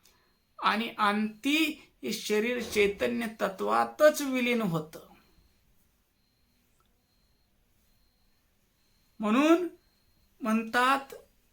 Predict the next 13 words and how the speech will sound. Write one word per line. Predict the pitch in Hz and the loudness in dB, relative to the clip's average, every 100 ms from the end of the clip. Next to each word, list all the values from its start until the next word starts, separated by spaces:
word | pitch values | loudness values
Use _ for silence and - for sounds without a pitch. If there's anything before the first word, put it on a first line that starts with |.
| _ | _
पुरुषांगी | 220 220 240 214 302 294 294 294 294 | -4 -2 -2 0 4 6 4 0 0
जैशी | 277 285 254 - 262 - | 0 0 0 0 -2 -4
छाया. | 196 170 156 - - - _ _ _ _ - _ _ _ _ _ - | -4 -2 -4 -8 -14 -20 _ _ _ _ -20 _ _ _ _ _ -6
पुरुष | 196 269 269 | -2 -2 -4
चालताना | - 226 226 226 233 233 | 0 2 2 0 0 0
जशी | 220 214 - 214 | -2 -4 -4 -4
सावली | - - 202 214 247 294 | -2 0 0 0 0 -2
पडते, | 269 233 226 - 185 165 - _ _ _ _ _ _ - | 4 4 4 2 2 0 -12 _ _ _ _ _ _ -6
ती | 202 | -4
सावली | - 190 208 254 285 | 0 2 2 2 0
म्हणजे | 262 247 240 233 | 0 0 2 2
माया | 220 202 214 240 | 4 4 6 6
आहे | 226 202 185 196 185 | 6 4 4 2 0